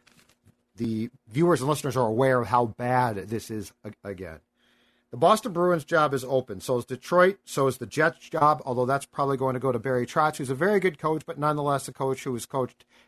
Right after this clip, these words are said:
Nashville, Washington, the Islanders. Chicago supposedly is going to hire,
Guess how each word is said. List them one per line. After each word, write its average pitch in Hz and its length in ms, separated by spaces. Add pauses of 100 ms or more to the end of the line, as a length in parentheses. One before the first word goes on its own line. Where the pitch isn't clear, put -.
(120)
Nashville, 147 500
Washington, 131 600 (340)
the 123 360 (240)
Islanders. 101 680 (320)
Chicago 247 880
supposedly 175 480
is 143 160
going 151 260
to 147 120
hire, 143 400